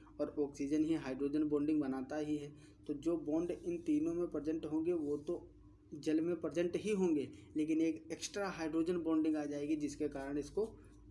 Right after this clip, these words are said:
क्वथनांक, इसका boiling point हाई हो जाएगा। इसको गर्म करने के लिए बहुत ज़्यादा एनर्जी देनी पड़ेगी। वर्ल्ड एनवायरनमेंटल डेज,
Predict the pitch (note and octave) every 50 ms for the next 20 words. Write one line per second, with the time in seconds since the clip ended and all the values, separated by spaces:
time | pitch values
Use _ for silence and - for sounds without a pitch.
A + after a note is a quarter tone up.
0 | - - - C#3 C#3 - B2+ C3 D3 F3 G3 F#3+ G3+ - - - - C#3+ C3 B2+
1 | - C#3 B2+ B2 B2+ B2+ C3 C#3 C3+ C3 B2+ B2+ D3 F3+ G3 F#3+ - - - A#2
2 | B2+ D3 D3 C3 C3+ C3 B2+ B2 A#2+ A#2 A#2 A#2 A#2 - - C3 B2 B2 - B2+
3 | C3 C#3 C#3+ C#3 C#3+ B2+ B2+ C3 C3 B2 B2+ B2+ D3 E3+ D#3 B2+ A#2 G#2 C3+ B2+
4 | B2 C3 A2+ A2+ A#2 E3 A#3+ B2+ - - - - - - - - - - - -
5 | - - - C#3+ C3 C3 B2+ B2 B2+ C3 B2 A#2+ A#2 A#2 A#2 A2 A2 A2 G#2 G#2
6 | G#2 G#2+ G#2+ - - - - - - - - - - - B2 C3 D3 D#3+ F3 F3
7 | F3+ F3 F3 D3+ D3 C#3+ C#3 C#3 C#3+ C#3+ C#3 C3+ C#3 C3+ - D#3+ D#3 D3 C3 C3+
8 | B2+ A#2+ A2+ G#2+ G#2 G#2 -